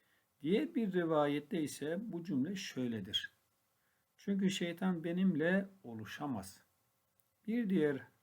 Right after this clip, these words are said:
hadiste şöyledir: "Beni rüyada gören kimse hakkı görmüştür. Çünkü şeytan benimle görünemez." Evet,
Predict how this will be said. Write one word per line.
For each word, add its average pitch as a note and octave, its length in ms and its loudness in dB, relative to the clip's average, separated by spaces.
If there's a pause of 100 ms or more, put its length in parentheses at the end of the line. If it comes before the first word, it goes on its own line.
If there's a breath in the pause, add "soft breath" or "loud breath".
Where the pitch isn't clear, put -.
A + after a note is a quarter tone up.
(300)
hadiste C#3+ 720 -2
şöyledir: G#2 640 -4 (460 soft breath)
"Beni D#3+ 260 0
rüyada D3+ 420 2
gören A#2+ 360 0
kimse F3+ 680 -2
hakkı - 380 -8
görmüştür. G#2 720 -8 (120)
Çünkü - 300 -8
şeytan F3+ 720 2 (280)
benimle C#3 680 0 (300)
görünemez." G#2+ 840 -2 (1800 soft breath)
Evet, F#3+ 400 2